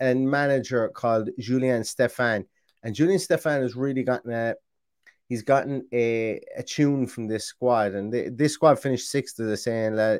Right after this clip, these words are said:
in, uh, Ligue un. They finished three points behind, uh, Europa League qualification and only six points. Um, sorry, they finished, uh, three points behind Europa League qualification, correct,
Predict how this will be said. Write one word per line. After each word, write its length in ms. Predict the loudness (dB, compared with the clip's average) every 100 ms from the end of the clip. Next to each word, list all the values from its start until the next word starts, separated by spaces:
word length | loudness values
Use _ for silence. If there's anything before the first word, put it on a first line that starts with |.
| 0
in, 460 | -2 -2 -2 -4 -2
uh, 140 | 0 2
Ligue 300 | 0 0 2
un. 180 | 0 -2 _ _ _ _ _ 0
They 60 |
finished 280 | 2 0 0
three 200 | 2 2
points 340 | 4 2 2
behind, 580 | -2 -2 2 2 2 -2 -12 _ 2
uh, 220 | 4 4 4
Europa 320 | 4 4 4
League 180 | 0 0
qualification 760 | 2 0 0 -4 -4 -4 -8 -6
and 240 | -6 -6 -8 -4
only 220 | -2 -2
six 380 | -4 -4 -4 -2
points. 480 | -2 -2 -2 -8 -8
Um, 400 | 0 2 4 2 4
sorry, 240 | 8 8 6 4
they 80 | 4
finished, 460 | 6 4 4 0 -6 -4
uh, 60 | -2
three 160 | 2 4
points 300 | 6 4 2
behind 260 | 2 2 4
Europa 240 | 2 2
League 200 | -2 0
qualification, 600 | -2 -2 -2 -6 -6 -12
correct, 320 | -2 -2 -2